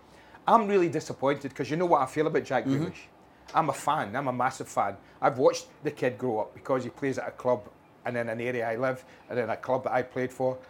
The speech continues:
Speaker 1: and have an affinity to. And yes, when he was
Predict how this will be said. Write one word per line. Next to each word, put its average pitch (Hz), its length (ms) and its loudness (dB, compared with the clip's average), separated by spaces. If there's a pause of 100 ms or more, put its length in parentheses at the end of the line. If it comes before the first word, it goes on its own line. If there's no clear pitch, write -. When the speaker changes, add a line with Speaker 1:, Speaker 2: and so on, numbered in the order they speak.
(440)
Speaker 1:
and 120 120 -8
have 127 160 2
an 127 80 -2
affinity 139 460 -2
to. 113 260 -4 (560)
And 131 360 0 (640)
yes, 165 440 4
when 147 140 2
he 147 60 -2
was 139 300 -4